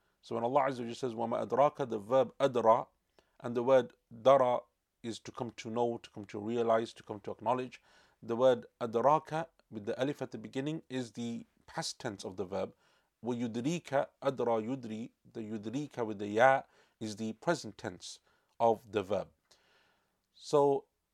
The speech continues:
um, and, and, and the reason therefore, and, and this relates to the statement of Ibn Uyayna rahimahullah ta'ala, is when you say adra, it is in the past tense, because it is a question that was asked and answered.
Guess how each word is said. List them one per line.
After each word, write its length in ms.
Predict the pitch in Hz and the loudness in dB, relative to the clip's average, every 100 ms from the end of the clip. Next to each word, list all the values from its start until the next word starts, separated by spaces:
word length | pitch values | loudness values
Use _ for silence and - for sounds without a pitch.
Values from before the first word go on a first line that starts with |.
| - | -10
um, 540 | 127 127 113 113 104 - _ - | -4 -2 -2 -6 -12 -16 _ -6
and, 180 | 135 135 | -4 -2
and, 220 | 139 135 - | -4 -4 -6
and 140 | 135 | -4
the 40 | |
reason 360 | 135 165 151 143 | 0 -2 -2 0
therefore, 400 | 143 - 139 143 | 0 2 0 0
and, 180 | 123 110 | -4 -8
and 140 | 117 120 | -8 -8
this 180 | - - | -10 -12
relates 340 | 113 113 135 - | -8 -4 -4 -6
to 60 | |
the 80 | 110 | -14
statement 320 | - 139 123 | -8 -8 -6
of 80 | 120 | -8
Ibn 140 | 107 107 | -8 -8
Uyayna 420 | 107 131 120 110 | -6 -6 -6 -6
rahimahullah 440 | 120 110 110 110 | -10 -8 -4 -2
ta'ala, 320 | - 104 117 | 0 0 0
is 200 | - 117 | -4 -6
when 120 | 113 127 | -8 -8
you 120 | 120 | -8
say 220 | - 127 | -8 -8
adra, 420 | 135 135 143 156 127 | -4 0 2 0 -2
it 120 | 135 | -6
is 100 | 135 | -6
in 80 | 127 | -8
the 80 | |
past 380 | 117 - 170 - | -8 -8 -8 -8
tense, 360 | 110 110 - - _ _ _ _ _ _ 120 | -12 -12 -16 -20 _ _ _ _ _ _ -10
because 340 | - 156 147 | 0 0 2
it 80 | 151 | 0
is 240 | 147 - _ | -2 -4 _
a 120 | 135 127 | -6 -6
question 360 | - 170 160 | -4 -4 -4
that 100 | 147 | -4
was 160 | 127 127 | -4 -2
asked 260 | 175 196 - | -2 -4 -6
and 140 | 190 | -6
answered. 380 | 185 160 - - | -4 -4 -6 -12